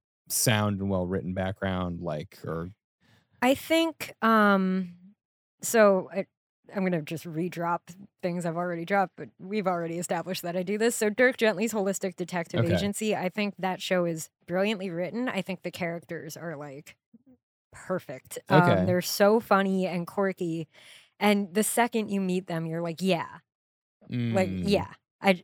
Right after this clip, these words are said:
Speaker 2: I, this is you, yes." Um, I think, uh, starting with season two, but Parks and Rec,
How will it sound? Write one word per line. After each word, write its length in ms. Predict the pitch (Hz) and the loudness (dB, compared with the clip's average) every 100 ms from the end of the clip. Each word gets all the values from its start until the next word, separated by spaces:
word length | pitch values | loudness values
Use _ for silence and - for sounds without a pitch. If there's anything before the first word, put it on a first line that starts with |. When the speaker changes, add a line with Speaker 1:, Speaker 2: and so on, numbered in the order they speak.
| - | -6
Speaker 2:
I, 200 | 180 175 160 _ _ _ _ _ _ _ _ | -6 -6 -12 _ _ _ _ _ _ _ _
this 220 | 185 208 202 | 0 2 2
is 140 | 175 | -2
you, 160 | 139 113 | -6 -4
yes." 360 | 175 147 - - - - - | -2 -2 -6 -14 -20 -16 0
Um, 560 | 196 190 185 185 180 _ _ _ _ _ _ _ _ _ | 2 4 2 0 -6 _ _ _ _ _ _ _ _ _
I 100 | 233 | 2
think, 340 | 214 208 190 196 | 4 4 4 4
uh, 520 | 170 165 151 139 151 - _ _ _ _ _ _ _ _ _ _ _ - | 2 2 0 -4 -8 -14 _ _ _ _ _ _ _ _ _ _ _ -14
starting 480 | 170 - 196 196 185 | -8 0 2 4 2
with 120 | 170 | -2
season 340 | - 180 156 156 | -4 -4 -4 -6
two, 280 | 160 165 226 | -4 -2 -2
but 200 | 170 - | -2 -2
Parks 320 | 185 175 - | -2 -2 -4
and 140 | 175 | -4
Rec, 360 | 165 175 240 | -2 -2 -2